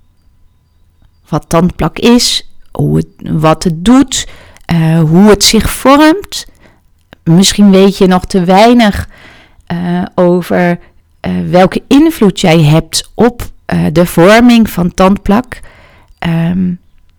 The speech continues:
of misschien wel over gaatjes en tandvleesproblemen in het algemeen. En misschien mag je ook nog wel wat hulp vragen, ehm,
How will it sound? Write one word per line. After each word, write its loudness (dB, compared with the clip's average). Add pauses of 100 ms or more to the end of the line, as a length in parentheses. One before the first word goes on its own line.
(180)
of -2
misschien 0
wel 0
over 0
gaatjes 0
en -2
tandvleesproblemen -2
in 0
het -2
algemeen. 2 (2500)
En 0
misschien 2 (100)
mag 2
je -2
ook 4
nog 2
wel 4
wat 0 (160)
hulp 2
vragen, -2 (540)
ehm, -2